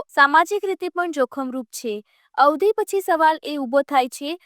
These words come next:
એન્ટી હ્યુમન ટ્રાફિકિંગ સેલ અને મહિલાઓ માટે કામ કરતી એજન્સીઓ ક્યારે સક્રિય બનશે? શું તંત્ર જાણતા છતાં આંખ મૂકી રહ્યું છે? આ કિસ્સાઓ માત્ર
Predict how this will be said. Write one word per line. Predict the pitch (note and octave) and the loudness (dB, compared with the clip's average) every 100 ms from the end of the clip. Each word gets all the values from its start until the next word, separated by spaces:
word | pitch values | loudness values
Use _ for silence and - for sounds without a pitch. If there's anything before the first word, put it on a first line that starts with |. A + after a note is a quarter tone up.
| _ | _
એન્ટી | C#4 C#4+ C#4+ G#4 | -4 -2 2 2
હ્યુમન | G#4 G4 G4 F#4+ | 2 0 -2 0
ટ્રાફિકિંગ | E4 D4 E4+ D#4+ E4 E4 | 2 2 0 -8 -8 -6
સેલ | E4 D4+ D#4 | -2 -2 -2
અને | C#4 C4+ C#4 | -6 -4 -4
મહિલાઓ | C4 C4+ E4 F#4 | -4 -2 0 0
માટે | F#4+ F4 E4+ | 0 -4 -6
કામ | C#4+ C4 E4 | 0 0 0
કરતી | E4+ F4 F4 D#4 | -6 -8 -8 -8
એજન્સીઓ | C4 C#4+ - C#4+ C#4 | -8 -12 -12 -12 -4
ક્યારે | C4+ B3 G4 | 2 2 2
સક્રિય | - D#4+ C#4 C#4+ | -10 -14 -10 -8
બનશે? | A#3 A3+ G#3+ G#3+ G3 _ _ _ _ | -4 -6 -6 -12 -12 _ _ _ _
શું | - A#3+ | -14 -2
તંત્ર | D4 D#4+ A4+ | -2 0 -4
જાણતા | F#4+ F4+ D#4+ E4 | -2 -2 0 0
છતાં | E4 D#4+ D#4+ C#4+ | 0 -2 0 2
આંખ | C#4 - | 0 -4
મૂકી | C4+ D4 D#4 | -10 -8 -6
રહ્યું | D#4 E4 | -4 -4
છે? | D#4+ D#4+ E4 _ _ _ _ _ _ _ - | -8 -10 -10 _ _ _ _ _ _ _ 0
આ | C#4 | 0
કિસ્સાઓ | - C#4 - G4 G#4 | 0 -10 0 2 2
માત્ર | F#4 D4+ C#4 C4+ | 4 2 2 0